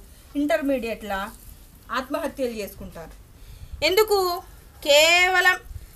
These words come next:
"చదువు మాత్రమే మాకొచ్చు" అనే ఒక కాన్సెప్ట్ వాళ్ళల్లో ఉన్నది. అది చదువుకోకపోతే ఇక జీవితమే లేదు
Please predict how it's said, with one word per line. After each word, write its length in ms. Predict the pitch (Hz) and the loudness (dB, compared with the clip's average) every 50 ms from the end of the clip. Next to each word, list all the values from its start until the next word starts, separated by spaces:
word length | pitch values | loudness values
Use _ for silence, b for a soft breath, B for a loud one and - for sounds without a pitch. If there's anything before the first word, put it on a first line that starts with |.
| B - - | B 0 6
"చదువు 360 | 302 294 294 359 370 359 381 339 | 6 6 8 6 4 -2 -2 0
మాత్రమే 1160 | 269 277 285 302 339 349 349 349 349 349 349 339 330 - 339 320 311 294 285 302 330 370 381 | 2 4 4 6 6 4 4 4 4 4 4 2 0 -2 -4 -2 0 0 0 0 0 -2 -2
మాకొచ్చు" 1160 | 359 320 302 294 311 330 311 285 262 233 - - - - 311 320 339 330 277 190 180 - - - - - - - - - - - - - - - - - - - - - 254 | -2 -2 -2 -2 -2 -2 -2 -4 -4 -4 -8 -14 -12 -10 -8 -4 -4 -4 -4 -4 -6 -12 -18 -20 -20 -20 -20 -20 -20 -20 -20 -20 -20 -20 -20 -20 -20 -20 -20 -20 -12 -6 -4
అనే 260 | 294 311 330 370 359 | -2 -2 -2 0 2
ఒక 220 | 349 320 - 320 | 2 0 0 0
కాన్సెప్ట్ 640 | 311 - 302 269 294 330 359 330 370 349 - - 330 | -4 -4 -4 -4 -4 -4 -6 -6 -8 -8 -8 -8 -6
వాళ్ళల్లో 500 | 302 294 277 269 277 262 254 254 254 240 | -4 -2 -2 -2 -2 -4 -6 -4 -4 -6
ఉన్నది. 520 | 240 233 247 262 277 311 302 277 247 233 | -6 -4 -4 -4 -2 -2 -2 -4 -4 -6
అది 240 | 226 240 247 294 302 | -6 -6 -6 -8 -8
చదువుకోకపోతే 1080 | 302 - 294 262 262 349 359 - 349 339 320 320 320 294 277 - 294 311 339 - 339 | -6 -4 -4 -4 -4 -4 -6 -4 0 0 0 0 0 -4 -4 -2 0 0 0 0 -2
ఇక 140 | 330 302 302 | -2 0 0
జీవితమే 760 | 269 220 240 262 285 302 339 285 349 330 330 330 349 381 381 320 | 0 0 -2 -6 -6 -6 -6 -6 -4 -4 -4 -4 -4 -6 -4 -4
లేదు 680 | 262 240 254 277 311 359 370 294 262 359 381 359 - | -4 -4 -2 0 0 0 -2 -4 -6 -6 -6 -6 -6